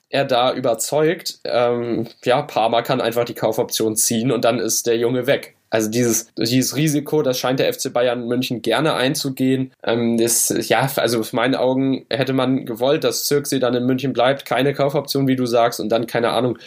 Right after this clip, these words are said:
Verein wie Lazio, Inter in Italien oder so, Milan kann bestimmt auch noch einen,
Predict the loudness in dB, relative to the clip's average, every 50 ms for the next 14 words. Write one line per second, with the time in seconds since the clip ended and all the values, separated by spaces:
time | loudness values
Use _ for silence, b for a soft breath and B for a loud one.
0 | B B B B B -2 0 0 2 2 2 0 0 0 -2 -2 0 2 2 2
1 | 2 0 -2 -2 0 0 2 2 2 0 0 0 0 0 0 0 0 2 0 0
2 | 0 -2 0 0 0 0 0 -2 -2 -4 -6 -4 -2 -2 0 2 2 2 2 0
3 | 0 0 0 0 0 0 0 0 -2 -2 -2 -2 -2 -2 0 0 2 2 0 0
4 | -2 -2 0 0 0 0 0 -2 -2 -2 -2 0 0 0 0 0 0 0 0 0
5 | 0 0 0